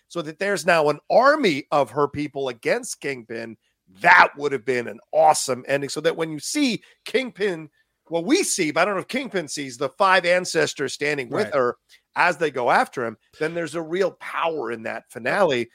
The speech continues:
Speaker 1: so that when she channels the energy, which I don't know, does that make her a mutant? Not, I don't know.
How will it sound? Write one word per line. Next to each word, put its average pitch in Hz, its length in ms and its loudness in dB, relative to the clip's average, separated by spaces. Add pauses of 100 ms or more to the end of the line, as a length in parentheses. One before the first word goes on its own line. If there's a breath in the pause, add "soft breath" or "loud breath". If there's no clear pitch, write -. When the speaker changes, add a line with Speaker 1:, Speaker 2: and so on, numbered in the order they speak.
(160 soft breath)
Speaker 1:
so 156 140 -2
that 135 180 0
when 226 200 0
she 233 160 -4
channels 196 420 -2
the 143 140 -2
energy, 196 460 -6
which 120 320 -6
I 127 100 -4
don't 147 100 -6
know, 156 140 -6
does 110 100 -16
that 120 140 -8
make 127 200 -8
her 110 100 -6
a 110 40 -10
mutant? 180 400 -12
Not, 143 240 -2
I 123 80 -8
don't 135 160 -6
know. 196 240 0